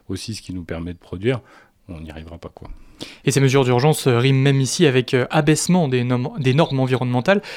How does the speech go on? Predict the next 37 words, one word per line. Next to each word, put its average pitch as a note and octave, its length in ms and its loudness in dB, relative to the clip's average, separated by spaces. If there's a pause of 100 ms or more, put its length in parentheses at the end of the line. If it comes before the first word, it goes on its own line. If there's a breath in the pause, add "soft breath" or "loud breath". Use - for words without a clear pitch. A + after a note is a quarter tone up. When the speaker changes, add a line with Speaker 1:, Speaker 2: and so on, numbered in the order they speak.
(220 loud breath)
Speaker 2:
Pourquoi G3 240 2
est-ce - 100 0
que F3 80 4
les, D3 160 4
les C3 100 4
récentes C#3+ 340 0
lois F3+ 200 4
semblent E3+ 400 2
à D#3 100 2
ce - 140 -2
point F3+ 380 2 (160)
opposer D#3 520 4
les C#3 200 2
enjeux C3+ 260 0
écologiques, D#3 720 0
euh, B2+ 240 -2
et D3+ 80 -2
les C#3 160 0
enjeux C3+ 220 0
du C3 100 -4
monde C#3 200 -2
agricole ? D3 460 2 (300 loud breath)
Et C#3 40 -2
surtout, C#3+ 220 0
pourquoi F3 240 4
est-ce - 80 2
que D#3 80 0
ça C3+ 140 -2
semble C3+ 400 2
à C#3 80 0
ce - 100 -6
point E3 260 0
admis D3+ 460 2
par, C#3 240 0
euh, B2 200 -2
une B2+ 140 -2
partie, E3 460 0